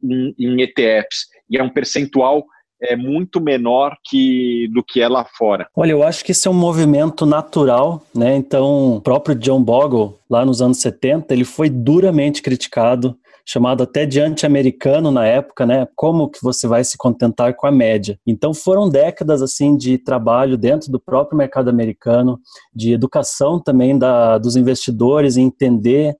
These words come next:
Speaker 2: os benefícios que os E T Fs trazem. É, mais recentemente, isso é um movimento que tem sido, tem acontecido na Europa. Hoje você já vê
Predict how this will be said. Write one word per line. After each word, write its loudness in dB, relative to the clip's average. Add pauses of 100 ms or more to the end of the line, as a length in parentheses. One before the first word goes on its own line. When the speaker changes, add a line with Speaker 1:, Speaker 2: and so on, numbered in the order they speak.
Speaker 2:
os -2
benefícios 0
que -6
os 0
E 0
T 0
Fs -6
trazem. -2
É, 2
mais 2
recentemente, 0
isso -2
é 0
um 4
movimento 2
que -20
tem -2
sido, -2 (320)
tem 0
acontecido -2
na 2
Europa. 0
Hoje -2
você -2
já 0
vê 0